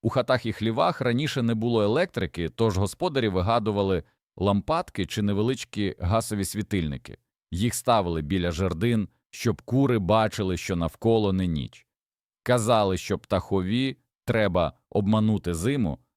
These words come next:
зробити так, щоб вона подумала, ніби знову весна. Сьогодні для цього достатньо простої лампочки, але принцип залишився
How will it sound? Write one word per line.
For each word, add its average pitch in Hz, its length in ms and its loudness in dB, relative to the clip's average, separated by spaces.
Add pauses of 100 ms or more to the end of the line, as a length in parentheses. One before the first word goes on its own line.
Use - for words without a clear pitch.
зробити 110 460 0
так, 165 400 -4 (200)
щоб 98 280 -2
вона 110 480 0 (160)
подумала, 113 640 0 (260)
ніби 110 340 2
знову 82 380 0
весна. 67 400 -6 (680)
Сьогодні 170 440 2
для 123 180 0
цього 135 280 2
достатньо 107 560 -2
простої 123 600 0
лампочки, 98 640 -2 (360)
але 120 240 4
принцип 160 440 0
залишився 107 680 0